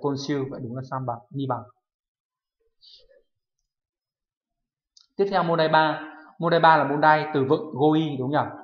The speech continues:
Chúng ta sẽ dùng gì nhỉ? Chúng ta sẽ dùng, ờ, những cái từ hợp lý để cho vào. Ví dụ người ta cho đây này, "Asoko de takushi ni", à,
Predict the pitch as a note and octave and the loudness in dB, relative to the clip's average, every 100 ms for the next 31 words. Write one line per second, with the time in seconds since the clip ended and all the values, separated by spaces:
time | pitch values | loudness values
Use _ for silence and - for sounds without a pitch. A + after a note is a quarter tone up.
0 | - - C3+ C#3+ - F2 - - A#2 B2 | -14 -6 -2 -2 -2 -8 -10 -18 -10 -8
1 | A#2+ A#2 A#2 A2 B2 C3+ C3+ C3+ C3 A#2+ | -8 -8 -10 -12 -12 -12 -10 -6 -4 -6
2 | A2+ - _ _ _ _ - - A#2 A2+ | -10 -18 _ _ _ _ -14 -8 -6 -6
3 | A2+ A2 A2+ - - - C3 A2 B2 A#2 | -8 -10 -10 -10 -10 -8 -8 -6 -6 -6
4 | A#2+ C3+ G#2+ C#3+ C3+ C3 A#2 B2 C3+ E3+ | -8 -8 -10 -2 -2 -2 -4 -8 -8 -8
5 | B2+ C3 C3+ C3+ C#3+ C3 G#2+ - - _ | -8 -4 -2 -2 -2 -4 -8 -16 -20 _
6 | C#3 C3 E3 - C3 C3+ D#3+ D3+ C#3 D3+ | -6 -6 -6 -4 -4 -4 -4 -4 -4 -4
7 | D3 D3+ D3+ D#3+ F3+ E3+ - _ _ C#3+ | -6 -6 -8 -6 -10 -16 -20 _ _ -12